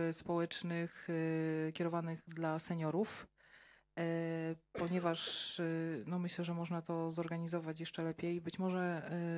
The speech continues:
y, państwa doświadczenia panów w różnych usługach z-,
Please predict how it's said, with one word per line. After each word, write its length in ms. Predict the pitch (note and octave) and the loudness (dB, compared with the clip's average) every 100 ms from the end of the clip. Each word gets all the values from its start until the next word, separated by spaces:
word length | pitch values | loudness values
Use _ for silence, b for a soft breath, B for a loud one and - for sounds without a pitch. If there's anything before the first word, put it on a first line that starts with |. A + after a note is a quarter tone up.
| E3 E3 E3 D#3+ - | 0 0 -2 -4 -8
y, 40 | _ - | _ 2
państwa 400 | F#3 F#3+ - F3 | 4 4 0 -4
doświadczenia 680 | E3 - E3 - E3+ E3 | -4 -2 -4 -2 -2 0
panów 520 | D#3+ F3 E3 F3 - - | 0 0 2 0 -4 -6
w 160 | E3 E3+ | -2 0
różnych 300 | E3+ F3+ E3+ | 0 0 -2
usługach 260 | - E3 | 0 -2
z-, 260 | D#3+ E3 | 0 -2